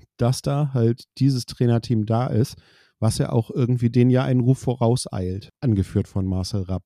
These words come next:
Und, ähm, ja, natürlich gibt's auch Leute in Kiel, die das kritisch sehen, wenn bei dem Tabellenstand und den Ergebnissen mit dem Trainer verlängert wird. Aber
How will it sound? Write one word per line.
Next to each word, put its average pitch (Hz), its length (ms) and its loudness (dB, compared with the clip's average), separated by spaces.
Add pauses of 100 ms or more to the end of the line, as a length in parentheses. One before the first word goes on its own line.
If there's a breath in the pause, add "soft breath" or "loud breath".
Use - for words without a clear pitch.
(100)
Und, 104 560 2
ähm, 101 680 2 (140)
ja, 131 240 2
natürlich 127 360 4
gibt's - 220 -2
auch 123 200 0
Leute 117 460 6
in 104 220 0
Kiel, 147 440 6
die 131 180 2
das 123 580 2 (200)
kritisch 147 460 2
sehen, 127 500 2
wenn 120 420 2 (560)
bei 117 160 4
dem 127 380 6
Tabellenstand 127 1300 2 (200)
und 107 400 0
den 127 240 6
Ergebnissen 127 960 -2
mit 113 140 -4
dem 107 140 0
Trainer 113 360 0
verlängert 117 460 0
wird. 127 240 0
Aber 104 280 0